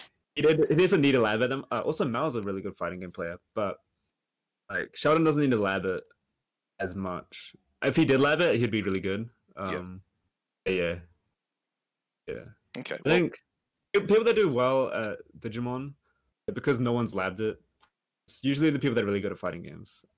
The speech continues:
Speaker 1: I think. 'Cause, like, yeah, Mao's good, Sheldon's good. Um, Blackout, he entered one bracket a couple of years ago, and he got, like, seventh, and then I had to D Q him because he, um,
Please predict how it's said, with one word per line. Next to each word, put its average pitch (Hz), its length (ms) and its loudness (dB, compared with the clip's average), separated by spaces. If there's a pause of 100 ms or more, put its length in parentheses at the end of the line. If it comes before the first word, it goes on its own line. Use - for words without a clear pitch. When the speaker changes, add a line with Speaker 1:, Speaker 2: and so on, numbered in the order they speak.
Speaker 1:
I - 80 -10
think. 78 340 -12 (580)
'Cause, 95 400 -6 (580)
like, 85 220 -6 (200)
yeah, 95 200 -4
Mao's 101 680 0
good, 98 460 -2 (160)
Sheldon's 92 500 -4
good. 92 380 -4 (680)
Um, 85 480 -4 (420)
Blackout, 117 540 2
he 117 120 2
entered 120 220 2
one 117 180 2
bracket 113 340 0
a - 20 0
couple 107 200 -4
of 104 60 -2
years 104 160 0
ago, 113 320 -2 (300)
and 104 100 -6
he 104 60 -2
got, 98 140 0
like, 92 340 -2 (100)
seventh, 107 560 -4
and 104 100 -4
then 104 80 -2
I 101 60 0
had 101 120 -2
to 110 60 -2
D 101 200 -6
Q 104 200 -2
him 110 120 0
because 98 500 -4
he, 101 220 -4
um, 92 380 -6